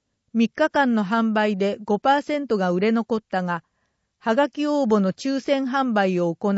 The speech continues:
い、完売となった。三、二十八年度予算への展開は、区長、積極果敢な区政を確実に推進させるための予算編成を展開する。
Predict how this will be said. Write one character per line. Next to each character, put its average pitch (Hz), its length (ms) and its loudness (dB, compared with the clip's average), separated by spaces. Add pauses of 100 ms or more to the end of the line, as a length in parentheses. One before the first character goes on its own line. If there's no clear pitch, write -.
い、 185 280 -4
完 254 260 -2
売 247 220 0
と 226 140 -2
な 214 140 0
っ - 40 -4 (140)
た。 - 180 -6 (1300)
三、 240 420 -2 (400)
二 285 180 -2
十 269 200 -2
八 202 300 -4
年 269 240 0
度 262 80 -2
予 262 160 0
算 220 300 0
へ 185 100 -2
の 175 140 -2
展 214 280 -2
開 202 280 -2
は、 190 200 -2 (960)
区 - 140 -20
長、 202 440 2 (380)
積 - 360 -4
極 294 280 -6
果 240 120 0
敢 277 300 0
な 269 140 -2
区 - 100 -20
政 254 400 0
を 175 60 -2
確 202 300 -6
実 269 280 -6
に 262 120 -2
推 262 220 -4
進 262 260 -4
さ 233 160 -4
せ 247 120 0
る 233 120 -4
た 220 140 -2
め 220 120 2
の 214 180 0
予 196 160 2
算 277 300 0
編 262 240 -4
成 185 260 -2
を 175 120 0
展 208 260 -2
開 190 260 0
す - 180 -8
る。 165 180 -6